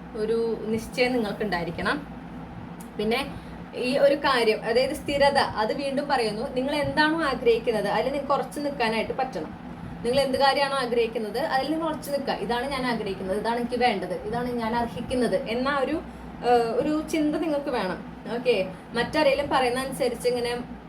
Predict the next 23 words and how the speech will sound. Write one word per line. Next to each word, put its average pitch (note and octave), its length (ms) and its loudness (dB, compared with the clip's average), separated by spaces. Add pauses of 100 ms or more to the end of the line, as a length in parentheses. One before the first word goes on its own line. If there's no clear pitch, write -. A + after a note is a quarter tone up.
(160)
മാറി A#3+ 240 2
മാറി C4+ 260 2
നിൽക്കരുത്. G#3+ 540 -2
നിങ്ങളുടെ G#3 300 -2 (220)
ആഗ്രഹങ്ങൾ A3 520 2
ഇങ്ങനെ C4+ 180 0
മാറിക്കൊണ്ടേ A#3 500 0
ഇരിക്കരുത്. G3+ 480 -2 (380)
എന്താണോ G#3+ 340 0
നിങ്ങൾ C#4 180 2
ആഗ്രഹിക്കുന്നത് A#3 580 2
അതിൽ G3 300 -2
തന്നെ A#3 240 -4
ഫോക്കസ് F#3+ 420 -4
ചെയ്യുക. E3 320 0 (340)
അത് A3 100 2
വളരെ C4 220 4
പ്രധാനപ്പെട്ടതാണ്. C#4+ 720 -2 (580)
എന്നിട്ട് B3+ 240 2
അതുമായി C#4+ 320 2
മുന്നോട്ട് G#3 340 -2
പോവുക. F3 300 -2 (420)
ഓക്കെ, A3 220 0